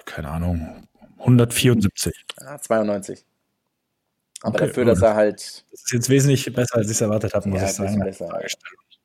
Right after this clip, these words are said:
Speaker 2: Aber er hat halt einmal eine zweite Runde beim Grand, beim, bei einem Grand Slam Turnier erreicht. Also der hat nämlich, weil ich dann so ein bisschen recherchiert habe, der hat auch gesagt, überall, wo er hinkam, Riesenmedienrummel, alle waren, das ist der neue Boris Becker,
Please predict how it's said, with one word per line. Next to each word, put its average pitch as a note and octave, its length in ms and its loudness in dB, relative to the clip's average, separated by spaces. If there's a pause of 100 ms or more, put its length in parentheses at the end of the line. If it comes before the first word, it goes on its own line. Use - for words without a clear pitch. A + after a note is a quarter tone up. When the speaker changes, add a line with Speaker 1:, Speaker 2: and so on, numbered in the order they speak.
Speaker 2:
Aber G#2+ 100 -4
er - 40 4
hat G#2 40 -6
halt A2 180 -2
einmal B2+ 340 0
eine A#2 140 -2
zweite A2+ 280 2
Runde A2 180 -2
beim G#2 100 -6
Grand, G#2 300 -8
beim, G#2 320 -6
bei G2+ 80 -2
einem G#2 160 -6
Grand G2+ 160 -8
Slam A2+ 180 -8
Turnier G2+ 240 -8
erreicht. F#2+ 380 -8
Also G2 460 -2 (440)
der A#2+ 200 4
hat C3+ 120 2
nämlich, B2+ 300 0
weil A2+ 120 6
ich G#2+ 60 2
dann G#2+ 140 0
so G#2 80 -2
ein G#2 40 -8
bisschen C3 300 0
recherchiert A2 480 -2
habe, A2 120 0
der A2 140 4
hat G#2 80 2
auch C3 160 2
gesagt, G#2 320 -4
überall, A#2 360 4
wo A#2 80 4
er A2+ 100 2
hinkam, G#2+ 460 -4
Riesenmedienrummel, G#2+ 1160 -4
alle A2 440 0
waren, G#2 340 -2
das G#2 160 -8
ist - 120 -10
der G#2+ 80 0
neue A2 220 4
Boris A2 300 2
Becker, G2+ 640 0